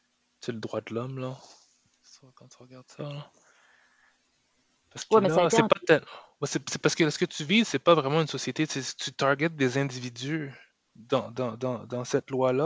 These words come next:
Speaker 1: là. C'est pas, parce que la société est déjà laïque. Le gouvernement est déjà laïque. Puis c'est qui est-ce qui est en contrôle de, de ces gouvernements-là ? C'est pas les musulmans qui sont là, là, ou les, les, les juifs, ou, tu sais, c'est,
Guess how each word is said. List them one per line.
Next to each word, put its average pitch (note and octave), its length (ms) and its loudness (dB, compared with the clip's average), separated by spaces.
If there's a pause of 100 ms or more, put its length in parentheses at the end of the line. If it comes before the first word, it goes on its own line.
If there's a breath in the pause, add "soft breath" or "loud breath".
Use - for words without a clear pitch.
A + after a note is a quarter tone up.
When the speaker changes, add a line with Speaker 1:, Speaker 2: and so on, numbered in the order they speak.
Speaker 1:
là. E3 220 -4
C'est - 180 -10
pas, F3+ 340 2 (1200 soft breath)
parce D#3 160 0
que - 60 4
la D3+ 60 6
société E3 600 0
est C3 80 4
déjà C3+ 340 0
laïque. C3+ 760 -2 (200)
Le C#3+ 60 -20
gouvernement D#3+ 480 -2
est E3 80 -2
déjà C#3 380 -6
laïque. F3+ 520 -6
Puis E3 100 -6
c'est F3+ 120 0
qui - 160 -2
est-ce - 120 -2
qui - 80 -8
est - 80 -4
en C3+ 120 0
contrôle - 560 -6
de, B2 120 -8
de A#2+ 140 -10
ces B2 180 -6
gouvernements-là ? B2+ 880 -4 (1040)
C'est - 100 -10
pas F#4+ 120 4
les D4+ 100 6
musulmans F#3+ 420 2
qui - 120 -6
sont D#3+ 180 -2
là, A3+ 200 -2
là, F#3 280 0
ou E3 160 -2
les, E3 180 0
les, D#3+ 140 -2
les E3 120 0
juifs, F3+ 440 -6
ou, D#3+ 160 -4
tu - 140 -10
sais, G#3 60 -6
c'est, - 300 -8